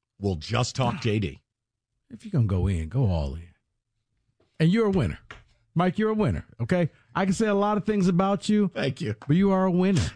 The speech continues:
Speaker 1: <laughs>
Speaker 2: You don't halfway do things.
Speaker 1: I could have hit a button there and I didn't. Personal growth.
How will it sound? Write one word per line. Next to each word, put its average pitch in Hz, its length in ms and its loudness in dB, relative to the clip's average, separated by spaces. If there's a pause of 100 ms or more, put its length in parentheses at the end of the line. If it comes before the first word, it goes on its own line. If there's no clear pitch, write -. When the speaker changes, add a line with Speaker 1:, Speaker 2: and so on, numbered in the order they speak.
(140)
Speaker 1:
<laughs> 151 140 0 (240)
Speaker 2:
You 165 100 2
don't 208 220 0
halfway 180 480 0
do 147 220 2
things. 69 420 -4
Speaker 1:
I 135 100 0
could 175 220 0
have 156 80 4
hit 170 80 2
a 151 60 0
button 135 320 -2
there 104 180 0
and 92 80 -4
I 90 60 -6
didn't. 87 340 -4 (140)
Personal 143 420 -4
growth. 98 420 -4